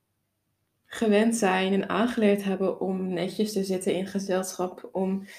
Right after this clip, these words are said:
met twee woorden te spreken, om een houding te hebben waarvan het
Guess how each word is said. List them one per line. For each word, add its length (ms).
met 200
twee 260
woorden 300
te 80
spreken, 720
om 640
een 260
houding 560
te 80
hebben 680
waarvan 300
het 260